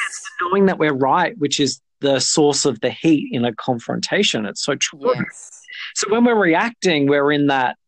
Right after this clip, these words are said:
Speaker 1: amygdala, which is the limbic system, which is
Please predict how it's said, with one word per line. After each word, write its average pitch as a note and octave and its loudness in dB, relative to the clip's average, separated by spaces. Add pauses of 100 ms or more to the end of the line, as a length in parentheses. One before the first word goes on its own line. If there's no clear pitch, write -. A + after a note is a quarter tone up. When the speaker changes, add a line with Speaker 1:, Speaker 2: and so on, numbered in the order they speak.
(120)
Speaker 1:
amygdala, D3+ 2
which C#3+ 0
is C3+ -4
the C3+ 0
limbic C3 0
system, D3+ 0
which E3 2
is B2 0